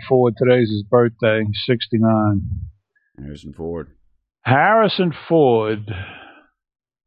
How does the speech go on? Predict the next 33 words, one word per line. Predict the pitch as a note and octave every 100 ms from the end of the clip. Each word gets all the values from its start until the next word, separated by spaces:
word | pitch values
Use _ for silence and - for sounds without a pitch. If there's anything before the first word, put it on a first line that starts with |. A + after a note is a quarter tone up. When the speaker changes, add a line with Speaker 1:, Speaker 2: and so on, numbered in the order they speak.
| _ _ _ _ _ _ _ _ _ _ -
Speaker 1:
if | A#2+ G3
you | G3+
think | A#3 A3
of | D#3+
the |
body | A#2 B2 D#3 E3 E3+
of | D3
his | B2+ D#3 D3
work, | D3 D3+ D3+ -
he | D3 A3 G#3+
has | F#3+ C#3+
to | D#3
have | D3 B2+
made | C3 D3 C3 B2 A#2+ A#2 - -
and | B2+ B2
continues | B2 - - E3+ E3 C#3 -
to | D3
make | B2 B2 A2+ G2+ -
millions | C3 D3 D#3 D3 C3 A#2
of | G#2+
dollars | B2 A#2+ A#2 G#2+
a | G#2
week. | G#2+ A#2+ F#2 - - - _ _ _ -
Speaker 2:
Oh, | A2+ D#2
easy. | C2 F2+ D#2+ A#1 _ _ -
Speaker 1:
He | F3
played | - G3 G3 E3+
in | D#3+ -
all | F3+ A#3+ B3
of | F3+
Star | - G#3 G#3 E3
Wars, | A#2+ G#2+ G2+ A2+ B2+ - - - _ E2+
Speaker 2:
Mm-hmm. | D2+ D2+ C#2